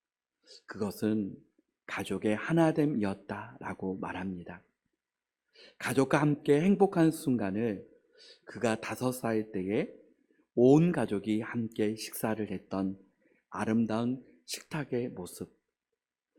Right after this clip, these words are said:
함께 예배를 드리는 그 모습이 가장 행복했던 순간임을 말하고 있습니다. 우리가 살아가면서 가정과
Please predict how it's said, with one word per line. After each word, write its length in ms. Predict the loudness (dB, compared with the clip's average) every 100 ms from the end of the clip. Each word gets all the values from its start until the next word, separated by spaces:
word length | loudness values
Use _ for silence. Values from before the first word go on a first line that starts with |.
| _
함께 580 | 0 2 4 6 6 6
예배를 420 | 2 2 2 0 -2
드리는 400 | -4 0 0 0
그 100 | -2
모습이 720 | -4 -4 -8 -10 -4 -2 -2 -8 _ _ _ -20 -14
가장 340 | -10 -4 -4
행복했던 800 | 0 0 0 -2 -4 -4 -4 -4
순간임을 1080 | -4 0 0 0 -2 -2 0 2 2 -2 -14 -12
말하고 460 | -10 -10 -10 -8
있습니다. 580 | -8 -8 -10 -12 -12 -18 _ _ _ _ _ _ _ _ _ _ _ -20 -20 -4
우리가 260 | 2 4 2
살아가면서 1080 | 2 0 2 2 0 -2 -4 -6 -6 -8 -14 -18 -20 _ _ _ _ _ -20 -12
가정과 800 | -8 -4 -2 -2 -4 -6 -8